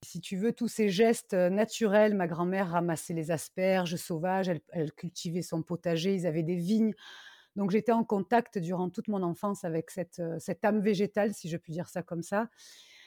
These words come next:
avec ce, ce contact, euh, et ce lien très fort, puisque je, je, j'étais souvent dans les arbres, je discutais beaucoup avec les arbres. Enfin, voilà, il y avait vraiment ce lien à la nature qui était,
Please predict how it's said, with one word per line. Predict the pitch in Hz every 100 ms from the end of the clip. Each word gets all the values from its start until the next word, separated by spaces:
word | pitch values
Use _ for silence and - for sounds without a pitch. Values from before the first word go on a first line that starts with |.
| - -
avec | 175 180 -
ce, | - 196 180
ce | - 185
contact, | - 208 - 233 233 -
euh, | 196 185
et | 196
ce | - 226
lien | 208 233 247
très | - 233
fort, | - 247 -
puisque | 190 - 190
je, | 156 180
je, | 165 170
j'étais | 160 170 185
souvent | - 233 240
dans | 202
les | 175 151
arbres, | 170 175 180 185 165 165
je | 165
discutais | 175 - 180 190
beaucoup | 170 - 202
avec | 180 185
les | 226 175
arbres. | 160 160
Enfin, | 170
voilà, | 170 170
il |
y | 175
avait | 170
vraiment | 175 220 269
ce | - 220
lien | 202 233
à |
la | 202
nature | 185 180 - -
qui |
était, | 202 190 180